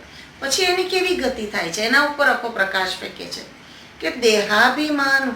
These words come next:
હૂતો પાશેર, તે વિદ્યા ભણતા વધ્યો શેર."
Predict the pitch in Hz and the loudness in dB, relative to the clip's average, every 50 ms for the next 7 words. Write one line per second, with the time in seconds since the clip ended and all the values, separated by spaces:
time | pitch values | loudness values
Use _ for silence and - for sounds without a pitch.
0 | - 208 202 202 - 233 226 226 - 202 185 175 180 - - - 220 226 233 214 | -6 -8 -6 -4 -4 -4 -4 -2 -2 -2 0 0 0 0 -2 -2 0 0 0 0
1 | 180 170 - - - - - - - - - 247 240 190 208 202 190 - - 208 | -2 -4 -8 -14 -18 -20 -20 -20 -12 -4 0 0 0 0 -2 -4 -6 -8 -4 0
2 | 220 233 233 226 - - 170 165 160 160 165 190 190 196 170 160 151 - - 170 | 2 4 4 4 4 2 -4 -6 -8 -4 -2 0 0 0 0 -2 -4 -6 -6 -6
3 | 170 175 - - - - - - - - - | -6 -6 -4 -4 -4 -4 -6 -6 -8 -10 -14